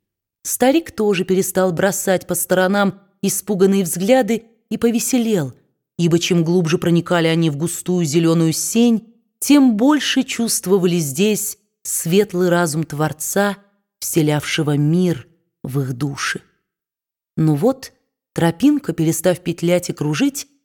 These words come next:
ясно обозначилась в траве и, наконец, вывела их из леса на широкую дорогу.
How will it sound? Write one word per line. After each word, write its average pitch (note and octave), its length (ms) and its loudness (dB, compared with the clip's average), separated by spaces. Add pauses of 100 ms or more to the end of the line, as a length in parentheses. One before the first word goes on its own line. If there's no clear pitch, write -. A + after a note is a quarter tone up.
(160)
ясно B3+ 480 2
обозначилась A#3 720 0
в - 80 -18
траве G#3 500 -2 (400)
и, D3+ 60 2
наконец, E3 640 0 (280)
вывела D#3+ 380 0
их E3 260 0
из E3 140 -2
леса A3 380 -2
на D3+ 100 0
широкую D#3 480 -2
дорогу. F3 600 -2